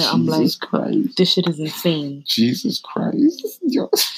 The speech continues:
Speaker 2: <laughs> Yo, you
Speaker 1: If
Speaker 2: just completely made me lose my train of thought.
Speaker 1: But I'm being, I'm being honest. If I'm
Speaker 2: I do.
Speaker 1: attracted to the female, I want to fuck her or taste her or something.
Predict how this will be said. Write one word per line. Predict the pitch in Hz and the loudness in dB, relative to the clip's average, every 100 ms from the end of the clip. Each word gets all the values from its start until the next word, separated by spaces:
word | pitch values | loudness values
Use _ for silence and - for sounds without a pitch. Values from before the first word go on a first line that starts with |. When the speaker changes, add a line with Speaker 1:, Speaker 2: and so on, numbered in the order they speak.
| - 762 855 | -8 -2 2
Speaker 2:
<laughs> | 784 - - 440 - - 320 | 0 -2 -10 -10 -10 -10 -2
Yo, | - 127 120 | 4 6 6
you | 135 | 4
Speaker 1:
If | 185 | 4
Speaker 2:
just | 214 - | 2 0
completely | 147 - 139 98 | -2 2 4 6
made | 120 117 | 6 6
me | 113 | 6
lose | 127 | 4
my | - - - | 4 0 0
train | - 110 | 0 2
of | 110 - | 2 0
thought. | - - - - - - - _ _ | -2 -2 -2 -4 -4 -8 -16 _ _
Speaker 1:
But | 190 208 | 2 4
I'm | 214 208 | 4 4
being, | 233 233 226 - - | 6 8 6 2 -4
I'm | 190 190 | 0 2
being | 208 208 190 | 4 4 0
honest. | - 202 247 247 175 151 - | -2 2 4 6 4 -2 -2
If | 180 | -2
I'm | - 180 | 0 0
Speaker 2:
I | |
do. | 190 | 0
Speaker 1:
attracted | 185 185 185 - 240 - | 2 2 2 0 -4 -4
to | - | -8
the | 208 | -8
female, | 220 - 156 147 147 147 - _ _ _ _ - | -8 -8 -8 -8 -10 -12 -16 _ _ _ _ -8
I | 175 | -4
want | 160 170 - - | -2 -2 -2 -4
to | 175 | -8
fuck | - 202 214 - | -4 -4 -4 -8
her | 127 - - _ _ _ _ - | -8 -10 -12 _ _ _ _ -8
or | 170 | -8
taste | - 196 202 - | 0 2 2 0
her | 165 143 | -2 -2
or | 160 | -6
something. | - 190 214 180 139 | 0 0 0 -2 -6